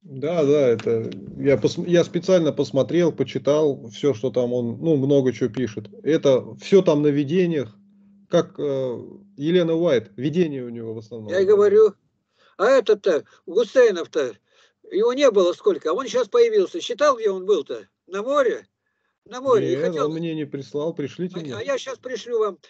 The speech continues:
Speaker 2: Хотел сбежать, его тошнило. А теперь, говорит, я вашу волю выполнил, пошёл на стройку.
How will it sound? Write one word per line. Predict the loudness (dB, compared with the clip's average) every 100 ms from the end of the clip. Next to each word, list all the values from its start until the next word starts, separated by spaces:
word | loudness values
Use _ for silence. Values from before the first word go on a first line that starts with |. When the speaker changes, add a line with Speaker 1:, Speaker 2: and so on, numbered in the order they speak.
| _
Speaker 2:
Хотел | -12 -2 -2 -2
сбежать, | -6 -8 -2 -2 -2 -2
его | -2 -2
тошнило. | -6 -10 -8 -2 -2 -2 -8 _ _ _
А | -12 -10
теперь, | -8 -2 0
говорит, | 2 0 -2
я | 0
вашу | -2 -2 -4
волю | 0 0 0
выполнил, | -2 -4 -4 -4
пошёл | -6 -4 -4 -4
на | -8
стройку. | -2 0 0 -2 -12